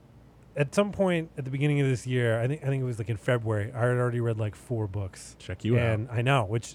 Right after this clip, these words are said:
Speaker 1: f-, I, it seems like this is <laughs> dummy radio.
Speaker 2: <laughs>
Speaker 1: I read four books. And my fiancée,
Speaker 2: Mm-hmm.
Speaker 1: I can only say that for a small period of, uh, time. My fiancée was like, "Quit bragging about how many books you read." Yeah, but, like, two of them, like, weren't real books.
Speaker 2: Sure.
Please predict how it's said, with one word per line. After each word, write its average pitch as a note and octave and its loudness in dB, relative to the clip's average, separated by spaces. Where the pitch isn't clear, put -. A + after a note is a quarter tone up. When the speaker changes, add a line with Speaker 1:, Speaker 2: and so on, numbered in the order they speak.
Speaker 1:
f-, - -20
I, B2+ -8
it C#3 -12
seems D3+ -2
like B2+ 2
this A#2+ -4
is A2+ -2
<laughs> - -14
dummy C#3 4
radio. A2+ 4
Speaker 2:
<laughs> A#2 -2
Speaker 1:
I C4+ 10
read F#3 10
four G3+ 10
books. F#3 4
And C3 2
my A#2+ 2
fiancée, D3+ 6
Speaker 2:
Mm-hmm. G2+ 0
Speaker 1:
I A2 -4
can - -4
only A2 0
say - -4
that B2 2
for G2 -6
a G2 -4
small G#2+ -4
period G2+ -4
of, G2 -8
uh, G2 -6
time. C#3+ -10
My B2 -2
fiancée C#3+ 0
was A#2 -2
like, - -8
"Quit D3+ 0
bragging C3+ 2
about B2 0
how B2+ 0
many B2+ -2
books A2+ -4
you A#2+ -4
read." G2+ -2
Yeah, E3+ 4
but, D#3+ 2
like, C#3 0
two G#3 -2
of F#3 -4
them, F3+ 0
like, D3+ 0
weren't C3+ 2
real B2+ 0
books. A2+ -4
Speaker 2:
Sure. F#2 6